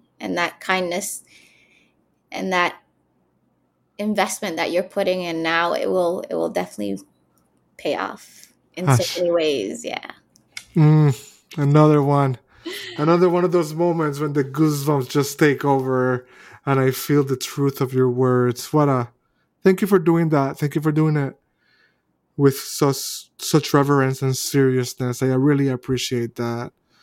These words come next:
Speaker 2: I, um, I keep on my desk a picture,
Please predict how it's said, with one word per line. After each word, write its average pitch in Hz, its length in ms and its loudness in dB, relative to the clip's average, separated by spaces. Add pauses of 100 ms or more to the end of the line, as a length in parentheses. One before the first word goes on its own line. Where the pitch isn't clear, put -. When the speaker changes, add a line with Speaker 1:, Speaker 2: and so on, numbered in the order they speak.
(420)
Speaker 2:
I, 147 220 8
um, 131 260 0 (540)
I 147 120 2
keep 196 500 -2 (360)
on 147 140 2
my 139 240 2
desk 143 760 -2 (680)
a 143 120 2
picture, 151 880 0